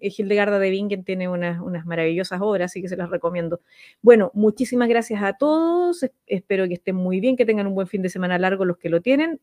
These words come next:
Y los que no, bueno, mañana van a trabajar y tienen el próximo día libre.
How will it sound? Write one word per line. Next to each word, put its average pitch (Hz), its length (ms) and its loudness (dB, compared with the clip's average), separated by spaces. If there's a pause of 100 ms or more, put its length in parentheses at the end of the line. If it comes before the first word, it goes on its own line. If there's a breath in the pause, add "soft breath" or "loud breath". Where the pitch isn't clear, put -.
Y 196 120 -2
los 202 140 0
que 214 120 2
no, 247 180 2
bueno, 170 240 0
mañana 185 380 -4
van 196 80 -2
a 196 80 0
trabajar 196 300 0
y 233 80 0
tienen 220 240 2
el 208 180 -4 (220)
próximo 208 340 -2
día 202 240 4 (180)
libre. 175 460 2